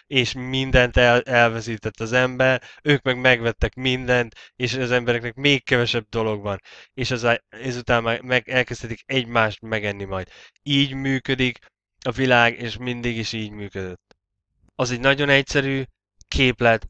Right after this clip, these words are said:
hogyha semmiből pénzt csinálok, akkor a pénz értéke csökken, hiszen minél több van valamiből, annál kevesebb az értéke, ehhez igazán nem kell valakinek, ö, agysebésznek lenni, hogy ezt kitalálja. Ha négyezer milliárd lett az egy, egyezer milliárdból,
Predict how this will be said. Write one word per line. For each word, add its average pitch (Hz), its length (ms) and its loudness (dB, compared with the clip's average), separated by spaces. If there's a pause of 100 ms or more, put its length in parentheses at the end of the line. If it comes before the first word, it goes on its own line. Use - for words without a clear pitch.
hogyha 113 260 -4
semmiből 139 560 0
pénzt 120 360 -2
csinálok, 110 380 -2
akkor 107 180 -6
a 104 40 -6
pénz 123 360 -2
értéke 117 380 -2
csökken, 113 600 -2 (180)
hiszen 113 260 -6
minél 104 260 -2
több 131 320 -2
van 135 200 -2
valamiből, 127 500 0
annál 117 360 -2
kevesebb 110 460 -2
az 104 140 -6
értéke, 107 500 -2 (300)
ehhez 113 340 -4
igazán 113 440 -4
nem 107 200 -4
kell 110 220 -2
valakinek, 104 720 -6
ö, 107 140 -2 (100)
agysebésznek 110 840 -6
lenni, 107 220 -8
hogy 104 140 -8
ezt 101 120 -12
kitalálja. 95 540 -4 (360)
Ha 110 120 -6
négyezer 113 1300 -2
milliárd 110 760 0
lett 104 360 -4
az 107 120 -8
egy, 107 340 -4
egyezer 110 540 -2
milliárdból, 113 800 -2